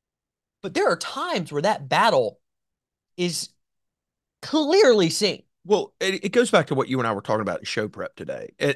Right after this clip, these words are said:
Speaker 2: with a different issue, but I think it applies here as well.
Speaker 1: Yes.
Speaker 2: This is face tattoo syndrome.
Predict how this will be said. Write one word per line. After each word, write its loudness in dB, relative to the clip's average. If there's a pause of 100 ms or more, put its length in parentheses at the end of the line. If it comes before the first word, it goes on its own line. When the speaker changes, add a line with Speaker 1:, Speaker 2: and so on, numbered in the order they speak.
Speaker 2:
with 0
a -2
different 0
issue, -6
but -6
I -2
think -4
it 2
applies 0
here -6
as -8
well. 0
Speaker 1:
Yes. -6
Speaker 2:
This 0
is 2
face 4
tattoo 0
syndrome. -4